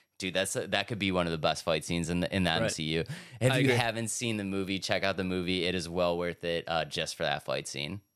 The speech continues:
Speaker 2: So,
Speaker 1: So,
Speaker 2: yeah.
Speaker 1: so sick.
Speaker 2: I'm gonna, I'm gonna put a rating on this movie.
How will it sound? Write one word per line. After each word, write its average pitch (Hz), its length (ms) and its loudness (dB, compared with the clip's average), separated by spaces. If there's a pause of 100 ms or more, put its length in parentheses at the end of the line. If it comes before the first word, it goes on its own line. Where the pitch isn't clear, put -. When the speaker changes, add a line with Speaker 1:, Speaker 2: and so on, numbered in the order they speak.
(640)
Speaker 2:
So, 143 320 4
Speaker 1:
So, 131 400 6
Speaker 2:
yeah. 294 140 6
Speaker 1:
so 95 160 4
sick. - 460 -2 (500)
Speaker 2:
I'm 185 160 6
gonna, 202 340 6
I'm 180 120 4
gonna 240 80 6
put 311 120 4
a 254 80 12
rating 135 320 6
on 113 100 -4
this 107 160 -8
movie. 98 360 -6